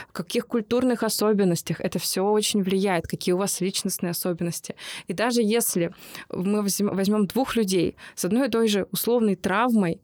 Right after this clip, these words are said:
это будут абсолютно разные травмы, и абсолютно разный подход к ним будет. Поэтому здесь все крайне индивидуально, и поэтому советы блогеров,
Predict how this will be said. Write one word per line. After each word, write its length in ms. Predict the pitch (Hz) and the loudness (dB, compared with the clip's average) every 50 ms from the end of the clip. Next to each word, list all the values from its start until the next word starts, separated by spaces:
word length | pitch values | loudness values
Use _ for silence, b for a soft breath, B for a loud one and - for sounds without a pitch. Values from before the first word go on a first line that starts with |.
| b b b b b b b | b b b b b b b
это 120 | 190 208 185 | -4 -2 0
будут 200 | 190 196 185 - | 0 0 -2 -2
абсолютно 420 | 170 - - 180 202 214 - 208 | -6 -4 -4 -4 -4 -2 -2 -2
разные 320 | 185 165 156 - - 160 | -2 -2 -2 -2 -4 -4
травмы, 360 | 156 - - 143 143 - 175 - _ - | -4 -4 -6 -6 -6 -6 -8 -10 _ -4
и 100 | - 208 | -2 -2
абсолютно 540 | 196 180 - - 202 190 208 214 - 208 | 0 0 0 0 2 2 2 0 0 0
разный 300 | 190 185 180 180 180 190 | 0 0 0 0 0 -2
подход 420 | 180 - 165 - - - 175 170 - | -2 -2 -8 -6 -4 -4 -4 -4 -2
к 60 | - | -2
ним 120 | 165 156 | -2 -2
будет. 240 | 147 156 143 - - B B B B B B | 0 -2 -4 -6 -8 B B B B B B
Поэтому 340 | - 190 180 - 190 190 190 | -4 -4 -2 -2 0 -2 -2
здесь 220 | 170 - 202 202 | 0 0 -2 0
все 160 | - - - 196 | 0 -2 -4 -4
крайне 640 | - - 214 202 190 202 202 196 196 190 180 170 | -4 -4 -4 -2 0 0 0 2 2 2 2 2
индивидуально, 680 | 170 165 - 165 165 156 156 165 160 170 214 254 254 226 | 2 0 0 -2 -4 -2 0 0 0 2 2 2 2 0
и 140 | - - | 0 -2
поэтому 480 | - - 180 196 196 - 190 190 190 180 | -2 0 0 -2 0 -2 -2 0 0 0
советы 720 | - - - 202 185 180 190 202 254 285 - 240 208 180 - _ b b b b b b - | -2 -2 -2 0 0 0 0 0 0 -2 0 -2 -2 -2 -4 _ b b b b b b -8
блогеров, 640 | 180 165 196 208 196 190 190 170 175 156 143 156 | -2 0 2 4 4 4 4 4 2 2 0 -2